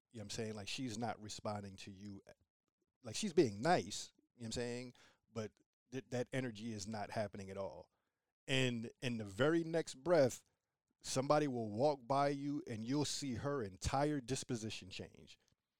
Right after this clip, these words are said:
You know what I'm saying? She will light up and give this guy a hug and shove her tongue down his throat.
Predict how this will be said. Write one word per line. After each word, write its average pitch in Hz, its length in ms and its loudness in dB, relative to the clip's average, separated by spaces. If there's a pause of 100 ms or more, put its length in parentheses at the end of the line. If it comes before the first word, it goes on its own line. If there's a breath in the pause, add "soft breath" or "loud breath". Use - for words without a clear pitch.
(280)
You 110 60 -8
know - 20 -6
what - 20 -
I'm 110 60 0
saying? 120 500 0 (460)
She 147 200 -4
will 104 260 -4 (280)
light 143 280 2
up 147 300 4
and 101 260 -12 (1120)
give 139 220 2
this 139 160 2
guy 147 260 4
a 120 140 2
hug 147 360 2
and 95 200 -6 (140)
shove - 440 0
her 147 100 2
tongue 143 300 0
down 151 240 4
his 147 160 -2
throat. 151 440 0